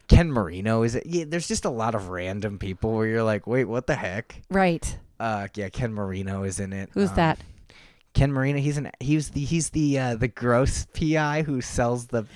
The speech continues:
Speaker 1: the
Speaker 2: Yeah, see, I like him. Yeah.
Speaker 1: He's funny.
Speaker 2: He's very
Speaker 1: Um,
Speaker 2: funny.
Speaker 1: He's hard 'cause I just, I was watching it and I was like, "I really don't have a lot to talk about with this movie."
Speaker 2: Okay.
Speaker 1: It's just kind of like, if you've never watched the show,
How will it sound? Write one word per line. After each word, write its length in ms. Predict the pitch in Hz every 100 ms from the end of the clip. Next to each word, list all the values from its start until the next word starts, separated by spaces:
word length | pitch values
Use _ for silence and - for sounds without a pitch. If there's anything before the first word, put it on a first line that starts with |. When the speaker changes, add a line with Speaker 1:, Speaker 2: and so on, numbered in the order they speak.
| 117
Speaker 1:
the 280 | 117 113 113
Speaker 2:
Yeah, 180 | 214 185
see, 220 | - 196
I 60 | 165
like 200 | 156 147
him. 220 | 156 143 -
Yeah. 240 | 147 135 - -
Speaker 1:
He's 280 | 127 147
funny. 380 | - 113 107 92 -
Speaker 2:
He's 220 | 226 202
very 160 | 170 147
Speaker 1:
Um, 60 |
Speaker 2:
funny. 300 | - - 135 - - - -
Speaker 1:
He's 160 | 196 170
hard 320 | - 254 196
'cause 140 | -
I 60 | 151
just, 260 | 185 208 -
I 120 | 170
was 160 | 214 165
watching 340 | 139 - -
it 60 | 139
and 80 | 123
I 20 |
was 60 |
like, 100 | 135
"I 40 | -
really 260 | 147 175 247
don't 300 | 185 151 147
have 100 | 139
a 60 |
lot 220 | 127 127 123
to 100 | 110
talk 300 | - 123 -
about 200 | 107 76
with 120 | -
this 180 | 85 -
movie." 280 | 82 64 -
Speaker 2:
Okay. 340 | 277 - 226 -
Speaker 1:
It's 180 | -
just 160 | - 175
kind 180 | 170 165
of 120 | 147
like, 420 | 147 135 123 - - _ _
if 160 | - 135
you've 120 | 147
never 260 | 143 143 165
watched 240 | 156 151
the 80 | 139
show, 340 | - 104 95